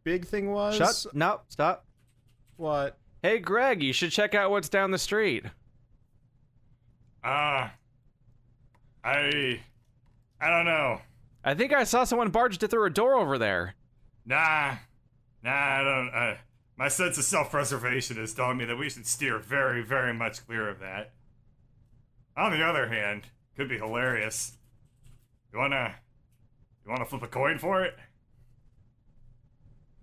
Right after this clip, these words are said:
Speaker 2: You make the worst decisions. I'm going back inside. <laughs> I just wander into previous defeated boss fights room.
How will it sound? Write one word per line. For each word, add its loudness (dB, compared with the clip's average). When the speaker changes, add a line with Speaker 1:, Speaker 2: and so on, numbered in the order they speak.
Speaker 2:
You -2
make -2
the -2
worst -2
decisions. -4
I'm -4
going 0
back 0
inside. 0
<laughs> -20
I -6
just -4
wander 0
into -2
previous -2
defeated -6
boss -2
fights -4
room. -2